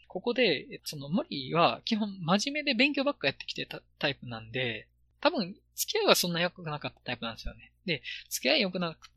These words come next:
たタイプだから、あのなんとか付き合いね、みたいなことを、外で男同士で言ってるわけですよ。で、それに対して、体はセクシーみたいなことを言ってるんですよね。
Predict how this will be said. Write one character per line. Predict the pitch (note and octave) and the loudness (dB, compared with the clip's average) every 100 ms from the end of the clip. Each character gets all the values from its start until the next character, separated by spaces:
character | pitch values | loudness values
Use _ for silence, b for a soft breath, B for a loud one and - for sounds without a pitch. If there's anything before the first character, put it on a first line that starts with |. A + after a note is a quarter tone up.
| C#3+ | -10
た | D3 | -10
タ | |
イ | |
プ | C#3+ | -8
だ | B2 | -12
か | C3 | -8
ら、 | C3+ B2 | -4 -2
あ | D#3 | 0
の | G#3+ A#3+ | 0 0
な | C4 | -2
ん | C4 | 0
と | D#3+ | 0
か | C#3 | 0
付 | - - | -4 0
き | F3 | 2
合 | F3+ | 2
い | G3 | 0
ね、 | G#3 G3+ | 0 0
み | F3+ | 0
た | D3+ | -6
い | |
な | A#2+ | -10
こ | C3 | -10
と | B2 B2+ | -6 -4
を、 | B2+ A#2 B B - | -4 -6 B B -6
外 | - - | -4 -4
で | - | -6
男 | B2 - - G3 - _ G3+ | -6 -8 -6 -6 -6 _ -4
同 | F3 | 0
士 | - | 0
で | - | -2
言 | D3+ | -8
っ | |
て | - | -4
る | A3 | -4
わ | A3+ | 0
け | D3+ | -2
で | |
す | B2+ - | -2 -6
よ。 | - _ _ _ B B B - | -12 _ _ _ B B B -6
で、 | |
そ | E3 A3+ | -2 -2
れ | C4 | -4
に | D#4 D#4 | -6 2
対 | D4+ A3 | 4 4
し | - | 2
て、 | D#3+ C3+ A#2+ _ - | 0 -2 -4 _ -2
体 | - E4+ F#4+ | 4 6 6
は | E4+ | 4
セ | - E4+ | 4 6
ク | - | 6
シ | D3+ | 4
ー | C#3+ | 2
み | D3 | -4
た | A#2 | -6
い | |
な | A#2+ | -8
こ | - - | -12 -14
と | C3 | -14
を | |
言 | B2+ | -14
っ | - | -16
て | - | -16
る | A#2+ | -16
ん | - | -16
で | E3 | -12
す | - | -12
よ | - | -12
ね。 | C#3+ | -20